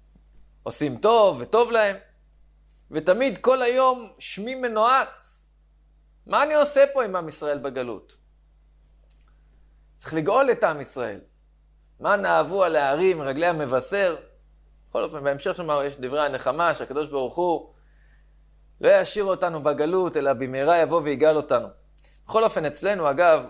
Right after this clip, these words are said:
בנביא, לפי המסורת שלנו, שלושה הפסוקים האלה הם כתובים בפרשה אחת.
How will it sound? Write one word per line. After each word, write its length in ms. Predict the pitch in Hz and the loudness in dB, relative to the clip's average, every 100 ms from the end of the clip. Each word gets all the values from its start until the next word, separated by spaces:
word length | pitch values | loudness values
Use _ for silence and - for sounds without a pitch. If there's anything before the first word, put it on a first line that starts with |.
| - | -4
בנביא, 720 | 110 110 110 113 127 180 135 | 0 0 0 -4 -4 -4 -4
לפי 200 | 123 165 | -4 -4
המסורת 420 | 151 135 165 151 | -4 -2 -2 -2
שלנו, 480 | 143 139 151 175 175 - | 0 -2 0 -4 -8 -12
שלושה 360 | - 123 185 | -10 0 0
הפסוקים 440 | 170 - 147 165 135 | 0 -4 -4 -4 0
האלה 320 | 143 170 190 - _ _ _ _ _ - | -2 -2 -6 -10 _ _ _ _ _ -10
הם 160 | 123 123 | -10 -10
כתובים 300 | - 147 170 | -10 -8 -4
בפרשה 500 | 160 139 135 160 143 | 0 0 0 0 0
אחת. 380 | 190 139 - | 0 -2 -4